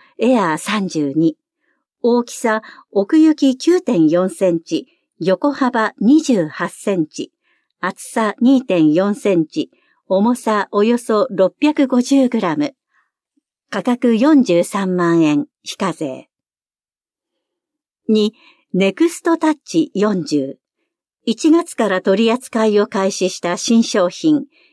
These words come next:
四十マスの展示ディスプレイです。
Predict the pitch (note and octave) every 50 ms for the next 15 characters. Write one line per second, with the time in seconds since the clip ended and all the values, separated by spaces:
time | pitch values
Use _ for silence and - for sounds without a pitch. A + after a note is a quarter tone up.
0 | _ _ - F3 G3 C4 D#4 D#4 D#4+ D4+ E4 D4+ C#4+ A3 G#3+ A3+ B3+ - F#3+ F3
1 | F3 E3+ E3+ E3+ - G#3 A3 A#3 A3+ - A3 G#3+ - A3 G#3+ - - - E3+ D3+
2 | D3+ D3 C#3+ C#3 F#3+ G#3 - - _